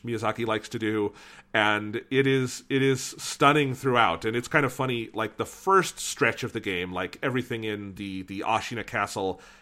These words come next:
outskirts and in the castle itself and the Hirata estate is very sober, relatively. Like, it is just a, a big, like, magistral, uh, estate. Um, and that part's really cool,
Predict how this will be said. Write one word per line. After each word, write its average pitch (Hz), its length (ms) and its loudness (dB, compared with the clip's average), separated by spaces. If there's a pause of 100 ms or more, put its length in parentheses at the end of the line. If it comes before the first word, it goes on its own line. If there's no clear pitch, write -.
(140)
outskirts 117 560 0
and 101 100 -6
in 98 80 -8
the 92 80 -8
castle 101 380 -4
itself 107 560 -2
and 104 160 -6
the 98 40 -4
Hirata 101 420 0
estate 101 440 -2 (220)
is 147 140 0
very 156 380 10
sober, 92 600 2
relatively. 80 580 -8
Like, 95 240 -6
it 113 80 -2
is 107 180 -2
just - 300 -2
a, 95 320 0 (220)
a 113 160 0
big, 131 480 4
like, 107 280 -2
magistral, 107 1000 -2
uh, 90 220 -6
estate. 92 500 0 (340)
Um, 90 460 -2 (800)
and 143 140 2
that 196 180 6
part's 160 240 2
really 117 380 4
cool, 110 560 0